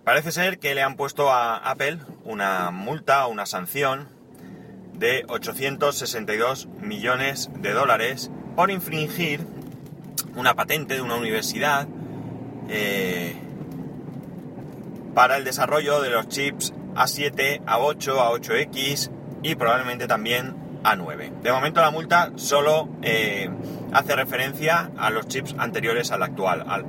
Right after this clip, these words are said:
A nueve. Y la verdad es que me parece bien por un lado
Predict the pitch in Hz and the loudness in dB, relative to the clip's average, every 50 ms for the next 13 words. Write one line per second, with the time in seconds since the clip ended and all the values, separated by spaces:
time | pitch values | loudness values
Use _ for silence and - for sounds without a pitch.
0 | 139 - 113 110 101 95 90 80 - 80 - - - - 78 - - - - - | -4 0 2 2 2 0 -4 -4 -4 -4 -6 -6 -6 -8 -8 -8 -8 -8 -8 -8
1 | - - - - - - - - - - - - - - - - - - - - | -6 -6 -6 -8 -8 -10 -10 -10 -8 -8 -8 -10 -8 -8 -8 -8 -8 -8 -8 -10
2 | - - - - - - - - - - - 127 135 147 143 143 139 139 139 135 | -12 -12 -12 -12 -12 -10 -12 -10 -10 -10 -4 -2 2 2 2 2 2 0 0 -2
3 | 135 135 135 131 127 - - - - - - - - - - - - - - - | -2 -2 -2 -4 -4 -6 -8 -10 -10 -10 -10 -10 -10 -10 -10 -10 -10 -8 -8 -8
4 | - - - - - - - - - - 131 135 135 135 156 180 202 202 - - | -8 -10 -10 -10 -10 -10 -10 -8 2 4 6 6 6 6 4 4 4 2 2 0
5 | 165 175 - - 190 190 190 202 202 - - - - - - - - - - 139 | 0 0 2 2 2 4 4 4 2 0 -4 -10 -10 -8 -8 -8 -8 -8 -6 -2
6 | 143 139 139 - - 160 165 170 - 180 185 185 190 185 - - - - - - | 0 2 4 4 4 4 2 0 2 2 2 2 2 0 -2 -6 -10 -10 -10 -10
7 | - - - - - 143 175 208 202 185 - 190 202 226 233 214 202 196 196 185 | -10 -10 -8 -8 -2 4 4 4 4 4 2 2 2 4 4 6 6 6 6 4
8 | 175 180 185 | 2 -2 -4